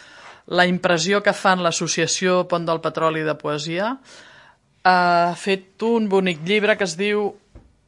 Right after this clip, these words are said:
Més enllà de la sorra. És un llibre de haikus d'en Jordi Casabona, del doctor Jordi Casabona. És un llibre per llegir tranquil, a casa,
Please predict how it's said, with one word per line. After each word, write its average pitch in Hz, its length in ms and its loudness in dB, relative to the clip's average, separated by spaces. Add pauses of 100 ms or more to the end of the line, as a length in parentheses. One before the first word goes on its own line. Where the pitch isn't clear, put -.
(440)
Més 247 240 2
enllà 220 260 4
de 196 100 4
la 165 120 4
sorra. 135 420 -6 (1040)
És 156 120 -10
un 160 140 -8
llibre 160 300 -4
de 160 180 0
haikus 190 880 -4 (600)
d'en 170 240 0
Jordi 170 600 0
Casabona, 147 600 -2 (280)
del 147 240 -8
doctor 147 280 -8
Jordi 151 280 -4
Casabona. 139 640 -6 (1800)
És 185 200 -4
un 196 160 -2
llibre 185 320 -2
per 175 160 -4
llegir 185 640 0
tranquil, 196 500 -4 (400)
a 175 140 -4
casa, 247 580 -2